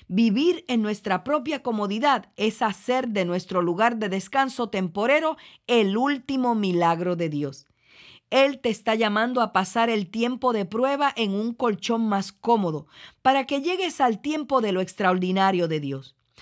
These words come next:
Él siempre habló de descanso, no habló de acomodarnos. El Salmo veintitrés comienza diciendo, "El Señor es mi pastor,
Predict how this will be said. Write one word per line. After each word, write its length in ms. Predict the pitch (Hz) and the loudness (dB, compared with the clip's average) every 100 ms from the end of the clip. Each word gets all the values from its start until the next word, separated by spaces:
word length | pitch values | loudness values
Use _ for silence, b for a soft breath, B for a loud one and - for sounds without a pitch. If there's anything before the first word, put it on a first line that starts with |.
| B B | B B
Él 240 | 254 285 294 | 2 2 2
siempre 480 | - 294 294 247 | -2 -2 0 2
habló 260 | 220 196 208 | 2 4 2
de 140 | 202 | 2
descanso, 800 | 180 175 - 214 208 196 175 151 - | 0 -2 0 0 0 -2 -8 -10 -10
no 320 | 170 180 180 | -4 0 2
habló 320 | 165 165 214 262 | 2 4 2 2
de 80 | |
acomodarnos. 920 | 269 247 214 190 202 226 202 175 160 B B B - | 2 0 0 4 4 4 0 -6 -10 B B B -2
El 200 | 175 165 | 0 2
Salmo 400 | 233 226 233 226 | 2 2 2 0
veintitrés 580 | 202 180 180 233 262 | -2 -4 -4 -2 -2
comienza 520 | - 196 190 220 226 190 | -2 -2 0 -2 -2 -4
diciendo, 580 | 190 233 220 196 156 | -2 -2 0 0 -2
"El 220 | - 190 165 | -2 -4 -2
Señor 380 | 165 156 185 | -6 -2 0
es 120 | 220 214 | 0 -2
mi 180 | 180 | -4
pastor, 540 | 170 165 - 269 285 | -2 -4 -2 0 0